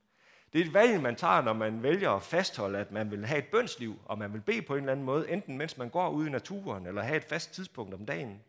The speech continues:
hvor man gør det. Det er et valg, man tager, når man står over for umulige situationer, som vi ved, at en familie her i Odense befinder sig i. At holde fast i troen.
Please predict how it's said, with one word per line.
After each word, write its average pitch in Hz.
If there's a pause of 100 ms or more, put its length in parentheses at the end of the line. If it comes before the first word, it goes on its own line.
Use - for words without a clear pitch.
hvor 117
man 101
gør 135
det. 151 (1200)
Det 170
er 190
et 135
valg, 220
man 104
tager, 151
når 113
man 101
står 185
over 131 (180)
for 98
umulige 139
situationer, 113
som 113
vi 104
ved, 147
at 98
en 107
familie 127
her 123
i 113
Odense 107 (260)
befinder 131
sig 80
i. 87 (1000)
At 101
holde 95
fast -
i 104
troen. 95